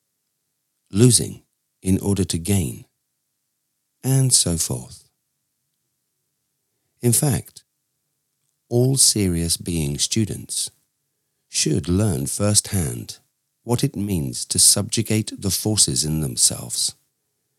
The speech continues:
and attain the inner world harmony that results from maintaining the ratios eight, ten, and twelve,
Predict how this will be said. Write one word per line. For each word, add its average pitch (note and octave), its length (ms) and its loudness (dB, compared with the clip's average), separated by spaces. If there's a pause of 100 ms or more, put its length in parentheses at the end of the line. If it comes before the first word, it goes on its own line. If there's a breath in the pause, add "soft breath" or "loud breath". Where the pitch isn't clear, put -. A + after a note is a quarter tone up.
(240)
and G#2+ 240 2
attain G2+ 400 2
the D#2+ 220 -2
inner G#2+ 240 2
world G2 340 0
harmony C2 640 -6 (800)
that F#2+ 140 -4
results F2+ 680 0 (540)
from F#2+ 260 0
maintaining F2+ 680 2
the D#2 100 -2
ratios C#2 720 -2 (640)
eight, E2+ 340 -6 (420)
ten, B1 380 -6 (400)
and C#2+ 420 -10
twelve, - 600 -10